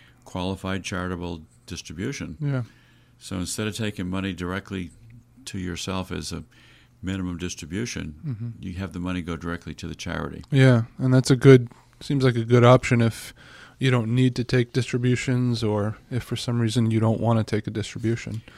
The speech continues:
Speaker 1: Well,
Speaker 2: If
Speaker 1: from a tax point of view,
Speaker 2: Yeah.
Speaker 1: you'll usually come out, uh, much better to do
Speaker 2: Yeah,
Speaker 1: that.
Speaker 2: yeah.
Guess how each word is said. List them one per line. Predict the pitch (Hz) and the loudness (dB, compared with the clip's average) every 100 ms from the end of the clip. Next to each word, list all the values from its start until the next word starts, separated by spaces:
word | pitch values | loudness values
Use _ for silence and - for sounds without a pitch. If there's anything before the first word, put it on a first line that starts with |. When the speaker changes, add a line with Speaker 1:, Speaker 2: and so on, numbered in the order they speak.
| - - - | -20 -16 -8
Speaker 1:
Well, | 107 | -8
Speaker 2:
If | |
Speaker 1:
from | 92 | -8
a | 92 | -8
tax | 117 117 - | -6 -6 -8
point | 110 101 | -8 -6
of | 90 | -6
view, | 98 101 | -4 -2
Speaker 2:
Yeah. | 107 | -2
Speaker 1:
you'll | 90 | -4
usually | 85 104 98 95 | -6 -6 -6 -8
come | - 87 | -8 -8
out, | 87 - _ 95 | -8 -12 _ -14
uh, | 90 82 76 | -12 -12 -10
much | 82 80 - | -10 -10 -10
better | 85 80 | -8 -8
to | - | -6
do | 117 | -4
Speaker 2:
Yeah, | 107 | -2
Speaker 1:
that. | 95 73 - - | -4 -8 -14 -14
Speaker 2:
yeah. | 117 107 | -10 -10